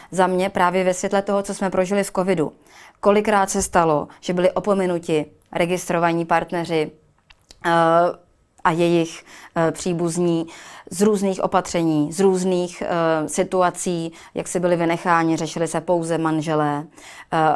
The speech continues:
v situaci, kdy stejně tak vlastně s uprchlíky z Ukrajiny, s, s Putinovou válkou na Ukrajině vidíme, jak důležité je, aby lidé měli případně, eh, když, když, eh, chtějí slučovat rodiny, ukotvené své svazky.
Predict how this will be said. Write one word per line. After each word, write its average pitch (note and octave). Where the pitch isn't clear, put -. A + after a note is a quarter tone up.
v -
situaci, F3+
kdy E3+
stejně E3+
tak E3+
vlastně E3+
s D#3+
uprchlíky F#3
z E3+
Ukrajiny, D#3+
s, D#3
s -
Putinovou F3+
válkou E3+
na E3
Ukrajině E3
vidíme, D#3+
jak F3+
důležité F#3
je, D3+
aby D#3+
lidé D#3+
měli D#3+
případně, D#3+
eh, D#3
když, D#3
když, D#3+
eh, D#3+
chtějí D#3+
slučovat D#3+
rodiny, D#3+
ukotvené E3+
své D#3
svazky. D3+